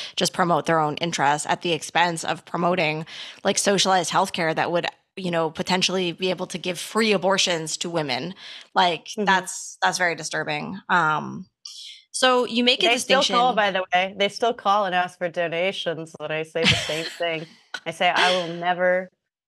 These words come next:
Speaker 2: ever donate to Planned Parenthood ever again, uh, because they endorsed Hillary Clinton and not Bernie Sanders in the primaries." And you know what? I wouldn't have been mad if they didn't endorse anybody.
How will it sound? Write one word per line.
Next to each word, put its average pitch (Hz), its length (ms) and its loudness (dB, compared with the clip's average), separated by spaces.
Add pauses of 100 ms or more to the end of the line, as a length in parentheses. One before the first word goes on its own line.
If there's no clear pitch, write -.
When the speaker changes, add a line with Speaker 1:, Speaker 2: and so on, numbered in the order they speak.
Speaker 2:
ever 165 560 -2
donate 165 420 0
to 165 80 -10
Planned 160 360 -8
Parenthood 156 640 -4
ever 165 360 0
again, 151 520 -6 (840)
uh, 160 320 -2
because 160 500 -4
they 156 140 -2
endorsed 151 480 -4
Hillary 165 360 0
Clinton 156 540 -8
and 156 320 -10
not 156 280 -6
Bernie 151 300 -4
Sanders 147 800 -6 (160)
in 151 220 -8
the 151 80 -10
primaries." 147 800 -6
And 269 140 4
you 294 60 2
know 302 80 2
what? 285 200 0
I 240 140 4
wouldn't 277 140 0
have 254 80 -6
been 220 140 2
mad 208 180 0
if - 80 -14
they 185 80 0
didn't 175 220 -4
endorse 156 300 -4
anybody. - 480 -4